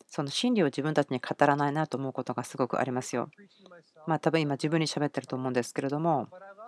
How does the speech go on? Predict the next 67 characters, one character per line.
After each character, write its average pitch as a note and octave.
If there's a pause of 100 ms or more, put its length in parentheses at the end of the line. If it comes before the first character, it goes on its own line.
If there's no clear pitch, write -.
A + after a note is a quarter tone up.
(960)
と E3
て F3
も -
面 F3
白 F3
い D3
な C3+
と -
思 C3
う A#2+
ん -
で A2+
す -
ね。 D3+
自 D3
分 D#3
た C#3+
ち -
が C#3+
ど D3+
れ D#3+
だ D3+
け D3
自 D3
分 D3
に C#3+
対 D3+
し -
て D3
真 D3
理 C3
を -
語 - (100)
ら C3+
な C3
い B2+
な D#3
と -
い A#2
う -
こ A2+
と。 F#2+ (380)
ま F#2+
あ、 -
面 D#3+
白 F3+
い -
と D#3
い -
う -
の C#3
は B2+
ち -
ょ C3+
っ -
と、 C#3+ (260)
え、 D3+
皮 D3
肉 C#3
な C3
ん C3
で B2
す -
け B2+
れ A#2+
ど B2
も、 D#3+